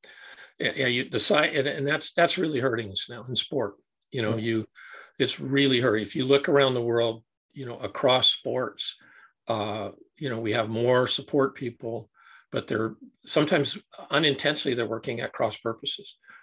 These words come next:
Speaker 1: because they're so narrow in their, in their specialization. Yeah. And, and I, I, I have a, I'm really concerned at, with injuries right now, what I see across the world,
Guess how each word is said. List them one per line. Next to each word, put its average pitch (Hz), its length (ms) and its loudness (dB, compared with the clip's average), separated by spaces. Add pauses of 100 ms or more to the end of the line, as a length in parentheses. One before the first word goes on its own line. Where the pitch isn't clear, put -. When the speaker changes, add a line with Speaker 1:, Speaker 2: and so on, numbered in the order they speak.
(100)
Speaker 1:
because 120 320 0
they're 107 140 -2
so 127 280 4
narrow 117 400 2
in 110 140 -4
their, 110 340 -6 (160)
in 127 160 -10
their 117 120 -6
specialization. 113 920 -8 (320)
Yeah. 120 140 -10 (760)
And, 110 260 -4 (500)
and 120 200 2
I, 135 160 -6
I, 147 520 4
I 180 40 8
have 143 120 4
a, 110 100 -2 (420)
I'm 143 280 2
really 127 360 2
concerned 110 640 -6 (320)
at, - 220 -6
with 123 160 -4
injuries 107 480 -2
right 117 220 -8
now, 113 200 -14 (500)
what 113 120 2
I 110 120 2
see 123 300 4
across 110 420 -2
the 123 80 -4
world, 113 420 -4